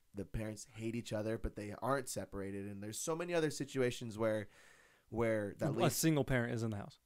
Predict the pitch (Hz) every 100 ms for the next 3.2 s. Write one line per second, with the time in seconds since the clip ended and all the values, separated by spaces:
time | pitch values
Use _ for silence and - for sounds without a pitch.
0 | - 113 104 123 131 131 113 90 101 -
1 | - 139 117 117 185 - 139 123 110 -
2 | - _ 117 147 - 135 120 - 123 120
3 | 117